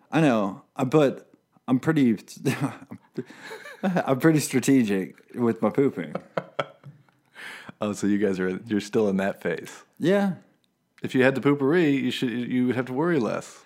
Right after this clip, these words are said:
Speaker 1: No, I know, but it's just, like, it's something else you gotta do in the bathroom now.
Speaker 2: It
Speaker 1: Like,
Speaker 2: ta-,
Speaker 1: I've,
Speaker 2: you,
Speaker 1: there's enough.
Speaker 2: you spray it four times.
Speaker 1: I know, but it's just something else. Like, I've, I have to do enough in
Speaker 2: Yeah.
Speaker 1: there. <laughs>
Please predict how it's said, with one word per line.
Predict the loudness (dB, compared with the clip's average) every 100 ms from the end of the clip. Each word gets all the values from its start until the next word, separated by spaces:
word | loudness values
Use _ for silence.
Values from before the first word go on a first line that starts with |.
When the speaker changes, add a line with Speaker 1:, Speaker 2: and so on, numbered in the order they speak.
| 2
Speaker 1:
No, | 4
I | 6 8
know, | 8 8
but | 6 4
it's | 2
just, | 2 2
like, | 2 2
it's | -2 0
something | 0 2 0
else | 2 0 2
you |
gotta | 2 4
do | 4 6
in |
the | 6
bathroom | 4 4 2 0 2
now. | 0 -2 -8 -12 _ _ -6
Speaker 2:
It | -2
Speaker 1:
Like, | 2
Speaker 2:
ta-, | 4
Speaker 1:
I've, | 4
Speaker 2:
you, |
Speaker 1:
there's | 4 4
enough. | 4 4 2 -2 -12
Speaker 2:
you | -6 -6
spray | 2 4 4
it |
four | 2 0 2
times. | 2 0 -2 -14 -20 -20 -20 _ _ _ _ _ _ _ -2
Speaker 1:
I | 2
know, | 4 2
but | 0 -4
it's | -6 -6
just | -10 -10 _ _
something | -14 -12 -8 -2
else. | 0 0 -4 -6
Like, | -4 -2
I've, | -2 -4 -4 0
I | 0
have | 0 -2
to | 0
do | 2
enough | 4 4 0 -14 -20 _ -6
in | 0
Speaker 2:
Yeah. | 0
Speaker 1:
there. | 0 -4 -6
<laughs> | -8 -6 -8 -8